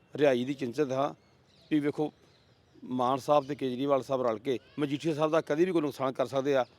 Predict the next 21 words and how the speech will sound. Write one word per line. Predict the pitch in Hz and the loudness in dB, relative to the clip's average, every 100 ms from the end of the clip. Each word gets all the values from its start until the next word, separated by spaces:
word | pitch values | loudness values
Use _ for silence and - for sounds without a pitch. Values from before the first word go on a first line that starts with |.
| - | 0
ਉਹ | 175 | 2
ਜੱਟ | 147 139 | 4 2
ਬਾਹਰ | 135 147 147 | 4 4 6
ਆ | 127 | 4
ਗਿਆ, | 139 | 2
ਹੁਣ | 123 131 | 0 -2
ਸਾਨੂੰ | 117 127 127 | -4 -4 -4
ਕੋਈ | 139 131 | -4 -2
ਪਰਵਾਹ | 127 123 | 0 0
ਨਹੀਂ। | 113 - _ - 123 | 0 -8 _ 0 2
ਅੱਜ | 143 | 2
ਹੀ | 170 | 0
ਇੱਕ | 151 | 0
ਇੰਟਰਵਿਊ | 147 127 147 147 | -2 -2 0 0
ਆਉਣ | 127 | 0
ਡਈ | 127 123 | 0 -2
ਸੀ, | 190 - _ _ _ _ 131 | -6 -12 _ _ _ _ -6
ਇੱਕ | 127 | -2
ਐਡਵੋਕੇਟ | 120 127 123 113 | -2 -2 -4 -2
ਸਾਹਿਬ | 123 113 | 0 0
ਨੇ, | 104 123 | -2 -10